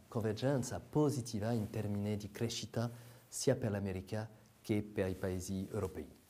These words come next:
E questa è la buona notizia di questo primo trimestre. Conosciamo le, le ragioni di, di, di questa mossa, l'andamento delle valute a favore dell'Europa,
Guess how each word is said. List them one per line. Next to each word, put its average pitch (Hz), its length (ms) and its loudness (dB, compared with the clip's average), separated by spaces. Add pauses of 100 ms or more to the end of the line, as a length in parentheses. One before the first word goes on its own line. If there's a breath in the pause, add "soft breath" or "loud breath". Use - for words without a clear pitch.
(140)
E 117 140 0
questa 107 280 -2
è 98 60 2
la 98 120 0
buona 107 340 0
notizia 98 600 -2 (240 loud breath)
di - 100 -6
questo 95 280 -4
primo 85 480 -6
trimestre. - 500 -8 (380 loud breath)
Conosciamo 123 500 4
le, 98 300 4
le 107 160 2
ragioni 113 420 4
di, 90 220 -2
di, 92 220 -4
di - 100 -16
questa 101 280 -6
mossa, 107 540 -2 (380 loud breath)
l'andamento 107 680 2
delle 90 340 0
valute 104 760 0
a - 100 -12
favore 90 500 -2
dell'Europa, 101 800 -2